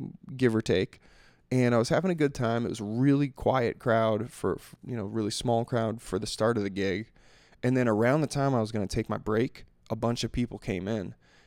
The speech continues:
I was like, "Ah, I don't wanna take a break now. Like, all these people just got here. I wanna be giving them some music and getting them to, to stick around. If I take a break now, they might just grab a coffee and leave." So I was like, "All right, well, I'm not taking my break yet." And I was like, "I'll take a break in, like,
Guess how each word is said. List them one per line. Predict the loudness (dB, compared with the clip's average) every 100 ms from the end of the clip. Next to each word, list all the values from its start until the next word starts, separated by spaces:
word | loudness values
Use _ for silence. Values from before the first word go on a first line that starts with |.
| _ -14
I |
was | -10
like, | -8
"Ah, | -6 -4
I | -4
don't | -4
wanna | -2 -4
take | -4 -6
a |
break | -6 -6 -4
now. | -4 -2 -4 -8
Like, | -8 -2
all | -2
these | -2 -2
people | -2 -2
just | -2 -4 -4
got | -6 -4
here. | -2 -2
I |
wanna | -2 -4
be | -6 -2
giving | -2 0
them | -4 -6
some | -6
music | -4 -2 -2 -4 -4
and | -6 -8 -16 -10 -2
getting | 0 0
them | -2 -2
to, | -4
to | -6 -10
stick | -6 -6
around. | -2 -2 -2 -4
If | -4
I | -6
take | -6 -6
a |
break | -2 -2 -2
now, | -2 0
they | 0 -2
might | -4
just | -6 -6
grab | -2 -2
a |
coffee | -4 -4 -4 -6
and | -6 -2
leave." | 0 -2 -6 _ -20 -20 -20 -16
So | -2 2 4 4 4 2 -4 -4
I | -2
was | 0 0
like, | 2 4
"All |
right, | 4 2
well, | 0 -2
I'm |
not | -2 -4
taking | -4 -4
my | -6
break | -4 -6 0
yet." | 2 2 0 -8 _ _ _ _ -2
And | 0 2 2 0
I |
was | -2
like, | -2
"I'll | -2
take | -2 -2
a |
break | 0 0 0
in, | -4
like, | -6